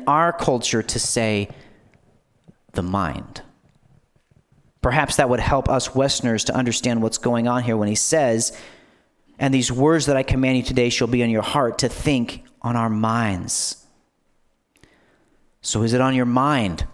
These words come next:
Harvest Decatur? Is God's word on your mind in such a way that you can recall it like that? To put it graphically,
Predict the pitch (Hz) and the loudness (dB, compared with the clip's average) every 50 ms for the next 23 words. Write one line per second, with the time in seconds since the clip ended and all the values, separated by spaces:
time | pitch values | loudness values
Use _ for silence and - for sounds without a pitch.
0 | - - - - - 113 104 95 98 - - 98 95 - - 98 90 73 65 - | -12 -20 -12 -6 -4 -2 -2 -2 -2 -4 -4 -6 -6 -4 -4 -4 -4 -6 -8 -12
1 | - - - _ _ _ _ _ _ _ _ _ _ _ _ _ _ _ _ _ | -14 -18 -20 _ _ _ _ _ _ _ _ _ _ _ _ _ _ _ _ _
2 | _ _ _ - - - - - - - - 110 101 - - 143 143 151 156 - | _ _ _ -20 -20 -20 -20 -20 -20 -12 -8 -6 -4 -2 0 2 2 2 0 0
3 | - 127 135 147 151 147 139 - - 135 139 139 139 135 135 127 123 123 131 135 | -2 -2 0 2 2 2 2 2 2 0 2 2 2 0 0 0 2 2 2 2
4 | 135 135 127 123 117 113 113 113 - - 135 127 - - 123 117 123 131 131 131 | 2 0 0 0 0 0 0 0 0 0 -2 -2 0 -2 0 0 2 2 2 2
5 | 117 117 98 80 120 131 143 - 135 120 113 110 107 - - - 151 156 151 147 | 0 0 -2 -2 -2 -2 -2 -2 -2 0 0 -2 -2 -2 -2 2 2 2 4 4
6 | 131 113 - - - - - - - - - - - - _ - - - - 98 | 2 0 0 -2 -4 -6 -6 -12 -14 -20 -20 -20 -20 -20 _ -20 -14 -6 -4 -2
7 | 107 - - 101 104 123 120 104 95 - - - - - - - - _ - - | -2 -2 -4 -2 -2 0 0 0 -4 -6 -6 -6 -6 -6 -6 -10 -16 _ -20 -20
8 | - - _ _ _ _ _ _ _ _ _ _ - - - - - - - - | -20 -20 _ _ _ _ _ _ _ _ _ _ -20 -20 -20 -20 -20 -10 -4 -2
9 | 156 - - 208 190 127 104 123 131 131 139 151 170 175 - 139 - - 101 95 | 0 4 4 4 4 2 0 -2 0 2 2 4 2 2 2 0 0 0 0 0
10 | 98 117 | 0 -2